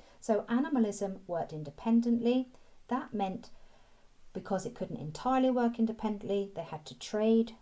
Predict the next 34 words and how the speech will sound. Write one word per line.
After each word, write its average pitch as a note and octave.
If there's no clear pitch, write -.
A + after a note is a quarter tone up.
The G3
trade C4+
meant F#3+
they F3
became E3+
more B3
like E3+
humans, F#3
and D#3+
at D4
the F3
end, E3+
the D#3+
two A3
were F#3
indistinguishable, G#3
pigs G3
walking F#3
on E3+
hind E3+
legs, E3
laughing, E3+
guffawing, E3
drinking E3
alcohol E3
in D#3+
exactly A3+
the E3
same D#3
way D3+
as D3+
the D3
other D3+
farmers, G#3